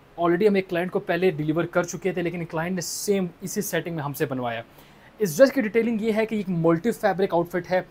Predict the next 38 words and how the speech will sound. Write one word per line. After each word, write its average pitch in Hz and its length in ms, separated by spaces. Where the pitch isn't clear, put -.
इसके 226 240
साथ 202 320
हमने 190 460
लहंगा 151 400
चोली 196 280
स्टाइल 175 360
में 180 140
ये - 380
आउटफिट 160 360
रेडी 151 200
किया 175 280
है। 175 200
साथ 196 380
में 165 160
दो 175 180
दुपट्टे 196 380
बने 170 200
हुए 175 100
हैं, 170 260
एक 214 220
स्ट्रेट 190 460
दुपट्टा 196 360
है 185 340
जो 160 120
कि 185 120
शोल्डर 180 420
पे 196 120
क्लाइंट 175 380
यूज़ 175 200
करेंगे। 170 360
उसके 247 220
साथ 240 140
बैक 180 420
लुक 208 200
पे 220 80
आ 175 140
जाए, 196 140
ये 196 120